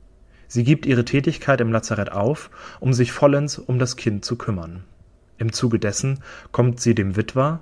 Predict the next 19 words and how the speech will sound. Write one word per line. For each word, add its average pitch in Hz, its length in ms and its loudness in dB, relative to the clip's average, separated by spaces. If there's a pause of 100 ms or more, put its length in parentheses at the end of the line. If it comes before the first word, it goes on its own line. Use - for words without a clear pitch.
(120)
Ferdinand 101 480 -4
Fehling, 117 480 -2
näher. 95 400 -6 (1700)
Die 123 100 -2
erste 131 380 2
wirklich 123 300 2
freudige 131 400 2
Nachricht 120 460 0
nach 110 120 -2
dieser 107 300 2
Reihe 104 260 2
von 117 180 -2
Schicksalsschlägen 120 720 0
erreicht 104 380 -4
die 113 80 -2
Familie 107 580 -2
wenige 101 300 -2
Monate 92 380 -6
später. - 460 -8